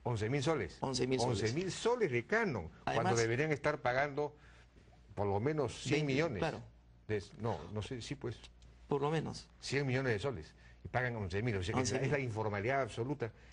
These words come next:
Speaker 1: Eso no, de-,
Speaker 2: Además,
Speaker 1: destruye el medio ambiente y no ge-, y no pa-, y no
Speaker 2: yo
Speaker 1: genera
Speaker 2: creo que hay
Speaker 1: impuestos.
Speaker 2: un problema del tema de la descentralización, porque la responsabilidad de la mine-, pequeña minería y minería artesanal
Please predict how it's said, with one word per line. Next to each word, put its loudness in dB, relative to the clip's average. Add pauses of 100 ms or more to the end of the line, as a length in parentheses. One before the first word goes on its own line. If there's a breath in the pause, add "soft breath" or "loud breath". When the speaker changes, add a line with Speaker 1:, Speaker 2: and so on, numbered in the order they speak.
(160 loud breath)
Speaker 1:
Eso -4
no, -2
de-, -2
Speaker 2:
Además, 2
Speaker 1:
destruye 0
el -6
medio 0
ambiente -2
y 0
no 2
ge-, 0
y 0
no 0
pa-, 0
y -2
no 0
Speaker 2:
yo 4
Speaker 1:
genera 0
Speaker 2:
creo 4
que 0
hay 2
Speaker 1:
impuestos. 2
Speaker 2:
un -4
problema 0 (160)
del 0
tema 0
de 2
la 0
descentralización, -4 (400 loud breath)
porque -2
la 2
responsabilidad 0 (180)
de -4
la -2
mine-, -2
pequeña -2
minería 2
y 0
minería 0
artesanal -2